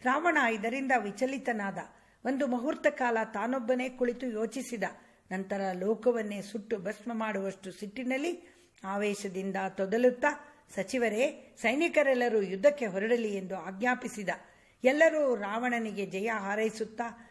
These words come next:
ಯುದ್ಧ ಸನ್ನದ್ಧರಾಗಿ ಹೊರಟು ನಿಂತರು. ರಾವಣನು ಅವರನ್ನೆಲ್ಲ ಉದ್ದೇಶಿಸಿ, "ಈ ದಿನ ರಾಮ ಲಕ್ಷ್ಮಣರನ್ನು ಯಮಸದನಕ್ಕೆ ಅಟ್ಟುತ್ತೇನೆ. ಖರ, ದೂಷಣ,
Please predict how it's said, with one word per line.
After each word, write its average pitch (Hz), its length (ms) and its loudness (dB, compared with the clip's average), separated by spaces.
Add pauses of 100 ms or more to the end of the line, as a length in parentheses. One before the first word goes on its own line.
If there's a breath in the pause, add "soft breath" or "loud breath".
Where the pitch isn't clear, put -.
(140)
ಯುದ್ಧ 208 200 -2
ಸನ್ನದ್ಧರಾಗಿ 208 840 0
ಹೊರಟು 208 340 -4
ನಿಂತರು. 214 520 -2 (300 loud breath)
ರಾವಣನು 269 500 4
ಅವರನ್ನೆಲ್ಲ 226 640 0
ಉದ್ದೇಶಿಸಿ, 226 1040 -2
"ಈ 208 140 -2
ದಿನ 214 160 0 (140)
ರಾಮ 202 280 0 (100)
ಲಕ್ಷ್ಮಣರನ್ನು 208 720 -2
ಯಮಸದನಕ್ಕೆ 226 840 -2
ಅಟ್ಟುತ್ತೇನೆ. 180 560 -4 (540 soft breath)
ಖರ, 262 160 8 (240)
ದೂಷಣ, 269 360 0